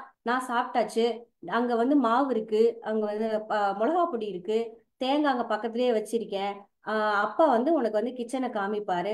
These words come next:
நீ போய் ஊத்தி சாப்பிட்டுக்கோ" அப்படின்னு சொல்லிட்டு கிளம்புறேன், "நான் வெளியில கிளம்புறேன்" அப்படின்னு சொல்லும்போது, "வெளியில கிளம்புறியா? எங்க?" "ஆ, மன்றத்துக்கு, நான் வந்து எல்லா விபரத்தையும் சொல்றேன்"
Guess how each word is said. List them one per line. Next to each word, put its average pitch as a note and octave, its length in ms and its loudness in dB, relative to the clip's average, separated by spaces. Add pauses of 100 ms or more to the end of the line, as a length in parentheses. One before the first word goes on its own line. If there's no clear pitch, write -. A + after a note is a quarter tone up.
(120)
நீ A3+ 220 0
போய் B3 240 2
ஊத்தி B3 280 -4
சாப்பிட்டுக்கோ" G3 560 -4
அப்படின்னு G3+ 320 0
சொல்லிட்டு G#3+ 280 -2 (100)
கிளம்புறேன், A3 420 0 (300)
"நான் A#3 220 4
வெளியில C4 260 2
கிளம்புறேன்" G3+ 340 -2
அப்படின்னு G#3 200 -8
சொல்லும்போது, A#3+ 280 0
"வெளியில G#4+ 260 4
கிளம்புறியா? C4+ 540 2
எங்க?" C#4+ 240 4 (600)
"ஆ, G#3 60 -4 (220)
மன்றத்துக்கு, A#3+ 640 0 (140)
நான் G#3+ 200 0
வந்து D4+ 260 2
எல்லா B3+ 240 0
விபரத்தையும் A#3+ 540 -4
சொல்றேன்" F#3+ 320 -4